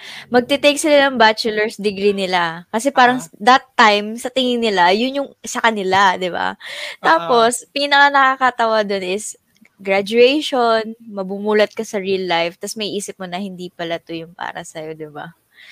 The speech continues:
Speaker 1: Parang it's too
Speaker 2: Ah.
Speaker 1: late. May mga ganon. Kasi may
Speaker 2: Yung
Speaker 1: mga
Speaker 2: sa
Speaker 1: ibang
Speaker 2: akin
Speaker 1: kakilala
Speaker 2: naman,
Speaker 1: na ganon.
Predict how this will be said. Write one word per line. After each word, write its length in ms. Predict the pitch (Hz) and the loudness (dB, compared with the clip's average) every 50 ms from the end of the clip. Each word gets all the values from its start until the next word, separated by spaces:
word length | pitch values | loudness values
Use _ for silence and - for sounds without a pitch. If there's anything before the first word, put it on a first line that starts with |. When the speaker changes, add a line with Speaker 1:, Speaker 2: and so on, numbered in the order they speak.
| - - _ _ | -20 -20 _ _
Speaker 1:
Parang 240 | 240 247 247 254 247 | 4 4 6 6 4
it's 200 | - 254 254 - 156 - | 0 -2 -6 -8 -6 -4
too 160 | 254 247 233 | -2 -2 0
Speaker 2:
Ah. 80 | 226 196 | 0 -2
Speaker 1:
late. 300 | 196 175 170 170 - 226 | -2 -2 -2 -2 -4 -4
May 100 | 220 240 | -4 -6
mga 460 | 247 254 254 254 254 247 226 226 226 220 | -4 0 0 2 2 2 2 2 2 2
ganon. 580 | 208 202 190 185 185 190 190 202 220 233 240 - _ _ _ - | 2 -2 -4 -4 -6 -6 -8 -8 -10 -12 -12 -16 _ _ _ -12
Kasi 180 | 269 - 330 | -10 -8 -6
may 160 | 311 311 302 | -4 -4 -4
Speaker 2:
Yung 80 | 320 294 | -2 -2
Speaker 1:
mga 80 | 285 277 | -2 -2
Speaker 2:
sa 80 | 320 320 | 0 0
Speaker 1:
ibang 160 | 285 254 330 254 | 0 -2 -2 0
Speaker 2:
akin 0 | |
Speaker 1:
kakilala 420 | 254 247 247 247 233 226 220 226 226 | 0 0 0 0 0 -2 -2 -4 -4
Speaker 2:
naman, 80 | 226 220 | -4 -6
Speaker 1:
na 80 | 220 196 | -8 -8
ganon. 420 | 185 180 180 170 165 165 165 170 | -6 -8 -8 -8 -10 -16 -20 -20